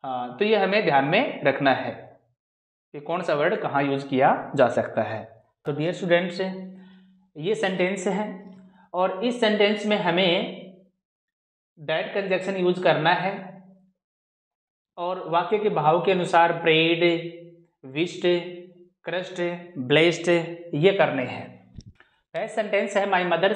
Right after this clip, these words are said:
said to my friend", मेरी माँ ने मेरे friend से कहा, "May you live long", आप दीर्घायु होवे, आपकी लंबी उम्र हो, ये sentence है। तो इसको हम indirect में change करेंगे। "My mother" का, "My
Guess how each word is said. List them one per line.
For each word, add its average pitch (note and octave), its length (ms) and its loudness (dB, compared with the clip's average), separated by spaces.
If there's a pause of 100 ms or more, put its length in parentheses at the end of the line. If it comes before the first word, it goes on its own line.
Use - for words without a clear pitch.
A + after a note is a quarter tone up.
said E3+ 300 4
to F3+ 140 2
my D#3+ 160 6
friend", D#3+ 640 0 (260)
मेरी E3+ 160 6
माँ D#3+ 240 4
ने F#3+ 120 -2
मेरे E3 280 4 (640)
friend F3+ 240 0
से F3 160 -2
कहा, C#3 580 2 (260)
"May E3+ 260 4
you G3 80 4
live F3 220 4
long", D#3+ 360 2 (340)
आप D#3 280 4
दीर्घायु D3 720 2
होवे, C#3+ 640 0
आपकी C#3+ 280 2
लंबी C#3 280 0
उम्र C#3+ 640 0
हो, C3 260 2 (440)
ये B3 80 0
sentence D3 480 0
है। A2+ 120 -8 (580)
तो G3 120 -12
इसको G#3 260 -6
हम A#3 280 -4
indirect F#3+ 380 2
में G3 80 0
change E3+ 260 0
करेंगे। D3+ 720 0 (540)
"My D3 140 -6
mother" F#3 380 -2
का, F#3+ 160 0 (600)
"My C#3 140 2